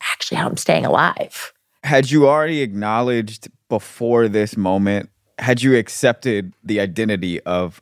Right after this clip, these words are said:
Speaker 2: "I have a disorder, I have an eating
Speaker 1: Oh,
Speaker 2: disorder"?
Speaker 1: yeah. No, that was when I was fourteen. Fourteen.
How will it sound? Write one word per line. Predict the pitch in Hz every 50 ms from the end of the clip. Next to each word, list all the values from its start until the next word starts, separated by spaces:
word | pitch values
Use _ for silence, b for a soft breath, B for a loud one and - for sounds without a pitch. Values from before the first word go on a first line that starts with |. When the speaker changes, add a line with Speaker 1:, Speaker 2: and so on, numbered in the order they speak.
| _ -
Speaker 2:
"I | 90 95 92
have | - 98 92 87 85
a | 87
disorder, | 87 87 - - 85 85 69 69 50 50 - - _ -
I | - 104
have | 113 123 220 220
an | 214
eating | 104 208 190 247
Speaker 1:
Oh, | 233 208
Speaker 2:
disorder"? | 190 165 - - 165
Speaker 1:
yeah. | 160 147 127 135 135 147
No, | 160 160 156 147
that | 190 208 220 220 -
was | 208 202 196 _ _ -
when | 190 208 214
I | 208
was | 190 185 180
fourteen. | - - 180 170 - - - 151 131 131 135 139 - _ _ _ _
Fourteen. | _ - 160 170 165 - 143 - - - -